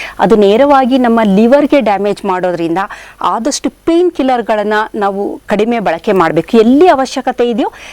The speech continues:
ಅಂತ ಕಡೆ ಮಾತ್ರ ನಾವು ಔಷಧಗಳನ್ನ ಸೇವನೆ ಮಾಡ್ಬೇಕು. ಇದರ ಜೊತೆಯಲ್ಲಿ ಇತ್ತೀಚಿನ ದಿನದಲ್ಲಿ ಅತಿ ಹೆಚ್ಚು ಪ್ಲಾಸ್ಟಿಕ್ ಬಳಕೆನ ನಾವು ನೋಡ್ತಾ ಇದ್ದೀವಿ. ಎಲ್ಲ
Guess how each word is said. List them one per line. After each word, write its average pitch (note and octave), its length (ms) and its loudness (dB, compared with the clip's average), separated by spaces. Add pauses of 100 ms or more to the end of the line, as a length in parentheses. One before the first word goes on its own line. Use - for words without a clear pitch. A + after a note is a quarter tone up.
(120)
ಅಂತ B3 240 -2
ಕಡೆ A#3+ 200 -2
ಮಾತ್ರ G#3+ 520 -2
ನಾವು C4+ 200 2
ಔಷಧಗಳನ್ನ G3 640 0
ಸೇವನೆ F#3 340 2
ಮಾಡ್ಬೇಕು. E3+ 580 0 (380)
ಇದರ B3+ 220 -2
ಜೊತೆಯಲ್ಲಿ C4 500 -2
ಇತ್ತೀಚಿನ D#4+ 720 -4
ದಿನದಲ್ಲಿ G3 480 -4 (360)
ಅತಿ A3 240 2
ಹೆಚ್ಚು C#4+ 440 0
ಪ್ಲಾಸ್ಟಿಕ್ A3+ 560 0
ಬಳಕೆನ G#3 420 0
ನಾವು G3 140 2
ನೋಡ್ತಾ F3+ 320 2
ಇದ್ದೀವಿ. A3+ 400 0 (400)
ಎಲ್ಲ A3+ 300 2